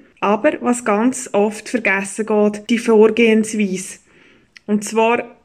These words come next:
ist so oft der Fall, dass man einfach nicht plant, wie man nachher auf den Markt kommt, wie man das ganze Produkt,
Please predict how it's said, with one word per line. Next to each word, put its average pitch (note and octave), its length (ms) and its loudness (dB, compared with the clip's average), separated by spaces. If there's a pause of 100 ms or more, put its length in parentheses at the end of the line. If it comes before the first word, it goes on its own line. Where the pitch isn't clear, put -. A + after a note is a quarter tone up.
(300)
ist - 260 -4
so C4 160 2
oft C4 320 -2
der B3+ 80 -2
Fall, G#3 480 0
dass G#3+ 140 -8
man A3 100 0
einfach G#3+ 280 0
nicht A3 240 0
plant, G#3 420 2
wie A3 80 4
man G3+ 140 6
nachher F#3+ 220 0
auf G#3+ 80 -2
den A3+ 120 2
Markt G#3+ 440 0
kommt, G3 220 0
wie G3+ 120 4
man F#3+ 100 2
das F#3+ 220 -2
ganze G#3 320 -2
Produkt, A3 640 -4